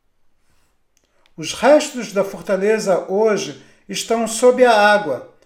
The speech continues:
no Mediterrâneo, mas o túnel que vai desde o ocidente até o porto oriental foi escavado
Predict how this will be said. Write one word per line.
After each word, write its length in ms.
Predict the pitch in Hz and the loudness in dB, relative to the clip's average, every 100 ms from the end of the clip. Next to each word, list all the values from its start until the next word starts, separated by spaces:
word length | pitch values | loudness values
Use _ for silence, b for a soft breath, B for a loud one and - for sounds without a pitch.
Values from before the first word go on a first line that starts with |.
| _ - | _ -10
no 140 | 175 | -6
Mediterrâneo, 880 | 214 220 - 226 196 202 180 143 123 _ b b b | -4 -6 -2 -2 0 0 -2 -4 -10 _ b b b
mas 320 | 165 180 175 | -2 -2 -2
o 40 | |
túnel 560 | 170 240 277 233 156 - | -10 -4 -2 -2 -4 -6
que 100 | 185 | -10
vai 380 | 165 202 226 208 | -2 2 2 0
desde 540 | 165 220 277 277 202 | 2 4 4 2 -4
o 140 | 226 196 | -4 -4
ocidente 800 | 196 180 185 190 180 - 135 b b b | -4 -2 -2 -2 -4 -10 -16 b b b
até 320 | 170 170 226 | -8 -4 0
o 200 | 214 214 | 0 -2
porto 400 | - 254 254 240 | 0 0 0 -2
oriental 800 | 202 180 180 175 185 185 185 185 B B | -4 -4 -6 -2 0 2 2 -2 B B
foi 220 | _ 240 | _ 0
escavado 720 | 247 - 247 196 202 202 208 | 2 2 0 2 2 4 2